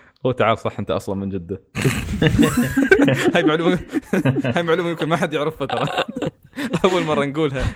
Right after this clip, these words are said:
من أربع سنين في البودكاست. لا تغركم لهجة محمد، تراها مصطنعة.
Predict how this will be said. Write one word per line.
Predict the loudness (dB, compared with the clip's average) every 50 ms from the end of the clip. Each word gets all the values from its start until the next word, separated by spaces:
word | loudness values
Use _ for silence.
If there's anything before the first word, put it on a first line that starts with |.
| -6 -6 -4
من | 0 0
أربع | 0 0 0 0 0 -2
سنين | -2 -4 -4 -4
في | -6
البودكاست. | -4 -2 -4 -4 -2 -4 -6 -8 -8 -10 -18 _ -20 -20 -20 _ _ _ _ _ _ _ _ _ _ _ _ -18 -18 -18 -18 -20 -18 -18 -18 -18 -16 -4 0
لا | 0 0
تغركم | 0 -2 -4 -4 -4 -4 -4
لهجة | -2 -4 -4 -6 -8
محمد، | -8 -8 -6 -6 -6 -6 -8 -6
تراها | -4 -4 -2 -2 -2
مصطنعة. | -4 -6 -4 -4 -2 -2 -2 -4 -6 -10 -14